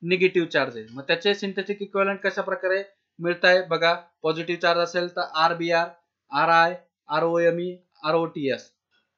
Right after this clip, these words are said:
मीन्स या प्रकारे आपल्याला काय मिळतंय, सिंथेटिक इक्विव्हॅलंट तिथे फॉर्म होत आहे. जर आपल्याला निगेटिव्ह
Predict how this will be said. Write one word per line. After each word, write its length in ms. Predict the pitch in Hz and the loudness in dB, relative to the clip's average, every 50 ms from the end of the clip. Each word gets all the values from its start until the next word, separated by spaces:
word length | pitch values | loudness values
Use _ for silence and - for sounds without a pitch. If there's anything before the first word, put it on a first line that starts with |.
| _ _ _ _ _ _ | _ _ _ _ _ _
मीन्स 300 | 143 156 175 175 - 185 | -8 -6 -6 -6 -4 0
या 120 | 180 170 | 0 2
प्रकारे 400 | 170 - 165 165 - 170 170 170 170 | 2 2 -2 0 0 0 0 0 0
आपल्याला 300 | 165 156 - 180 170 170 | -2 -4 -4 -4 -6 -2
काय 160 | - 170 170 | 0 0 0
मिळतंय, 320 | 170 170 170 - 196 208 262 - - _ _ _ _ | 0 0 -2 -2 -2 -2 -2 -4 -10 _ _ _ _
सिंथेटिक 500 | _ - 185 170 160 175 165 180 185 185 | _ -8 -8 -8 -8 -8 -6 -6 -4 -4
इक्विव्हॅलंट 420 | 180 170 - 180 175 175 175 165 170 | -6 -4 0 0 2 2 0 -4 -8
तिथे 400 | 175 175 214 240 277 - - _ _ _ _ _ | -8 -4 -4 -4 -4 -6 -12 _ _ _ _ _
फॉर्म 200 | 196 185 170 165 | 0 2 2 2
होत 100 | 160 147 - | 0 -2 -4
आहे. 120 | 127 110 - - _ _ _ _ 147 | -6 -8 -8 -12 _ _ _ _ -2
जर 60 | 175 | 0
आपल्याला 420 | 180 185 180 202 202 202 214 226 226 | 2 2 2 2 2 4 4 4 2
निगेटिव्ह 540 | 208 202 208 220 220 247 247 262 277 269 | 2 -2 -2 -2 -2 -2 0 0 -2 -4